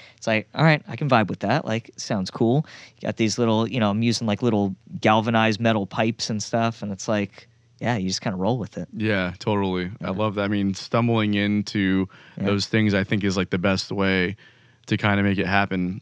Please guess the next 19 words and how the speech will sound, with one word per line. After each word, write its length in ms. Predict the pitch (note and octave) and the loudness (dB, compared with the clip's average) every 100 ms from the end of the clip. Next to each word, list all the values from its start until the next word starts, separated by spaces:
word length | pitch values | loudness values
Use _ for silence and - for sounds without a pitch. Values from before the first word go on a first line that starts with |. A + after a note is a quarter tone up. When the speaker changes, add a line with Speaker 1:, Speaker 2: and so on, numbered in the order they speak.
| - - | -2 2
Speaker 2:
Like, 100 | C3+ | 4
authenticity 680 | C#3 D3+ C3 C3+ - A#2+ | 6 4 6 4 4 2
sells, 600 | G#2+ A#2 G#2+ F#2 F#2 - D#3+ - - - | 4 4 4 4 0 -4 -8 -8 -8 -2
you 100 | G#2 | 2
know? 240 | F#2+ F#2+ G#2+ - - | 4 2 0 -6 -6
Speaker 1:
Yeah. 140 | G2+ | 0
Speaker 2:
And 100 | A2 | 2
I, 80 | A2 | 4
and 200 | B2+ A#2 | 4 4
I, 80 | A2+ | 2
and 200 | A2 A2+ | 2 2
I 140 | A2+ | 2
don't 340 | G#2+ C3+ C3+ | 2 4 4
like 140 | C3 B2 | 4 0
to 100 | G#2+ | 0
put 160 | C3+ | 2
it 160 | A#2+ - | 2 4
that 220 | A2 G2+ | 2 2
way 440 | G2 G#2 F#2+ F2+ | 2 4 4 2